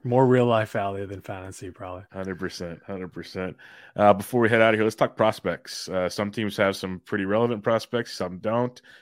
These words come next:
Speaker 2: Uh, how are the Seattle Mariners looking in twenty twenty-three?
Speaker 1: Yeah, I think, uh, you know, in terms of E T A standpoint, I, I don't think there's a ton of, you know, fantasy impact type prospects that are gonna be coming up in the Mariners. I think we kinda had some of that wave already.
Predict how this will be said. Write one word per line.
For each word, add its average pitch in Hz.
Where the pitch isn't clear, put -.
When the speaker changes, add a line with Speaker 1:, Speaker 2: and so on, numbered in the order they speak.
Speaker 2:
Uh, 92
how 110
are 113
the 98
Seattle 95
Mariners 95
looking 87
in 82
twenty 82
twenty-three? -
Speaker 1:
Yeah, 117
I 117
think, 185
uh, 120
you 131
know, 117
in 113
terms 120
of 107
E 143
T 120
A 113
standpoint, 131
I, 107
I 113
don't 120
think 120
there's 113
a 107
ton 107
of, 98
you 101
know, 92
fantasy 95
impact 107
type 95
prospects 95
that 92
are 92
gonna 90
be 87
coming 92
up 85
in 98
the 92
Mariners. 87
I 95
think 92
we 95
kinda 90
had 90
some 104
of 92
that 90
wave 92
already. 90